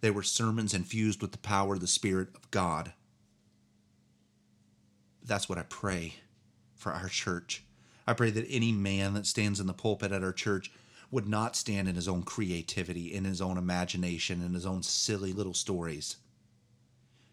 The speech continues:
Any, any comic can go and, and try to moonlight at night and, and, and share their little anecdotes. That is not what preaching is. Preaching is being surrendered under the authority of the Word of God and begging God like crazy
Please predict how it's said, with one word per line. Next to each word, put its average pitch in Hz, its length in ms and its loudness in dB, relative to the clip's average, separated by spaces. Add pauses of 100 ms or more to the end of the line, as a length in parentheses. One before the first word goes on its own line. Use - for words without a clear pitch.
(120)
Any, 117 240 4
any 120 160 6
comic 98 640 0 (320)
can 104 180 -2
go 101 460 2
and, 98 260 0
and 101 100 -2
try 104 140 4
to 92 80 2
moonlight 104 720 2
at 101 140 -4
night 92 320 2
and, 92 240 -2
and, 95 240 0 (160)
and 98 160 -2
share 104 320 2
their 98 180 0
little 98 300 -2
anecdotes. 98 680 -2 (260)
That 107 200 4
is 92 100 -2
not 98 220 0
what 82 140 -6
preaching 92 360 -4
is. 85 220 -4
Preaching 107 420 0
is 92 160 -4
being 95 220 -2
surrendered 101 760 0
under 101 280 -2
the 87 120 -2
authority 101 480 0
of 87 40 -2
the 85 60 -4
Word 95 260 0
of 95 140 -8
God 90 320 2 (360)
and 98 380 0
begging 104 540 0 (320)
God 98 440 4
like 90 200 -4
crazy 87 720 -2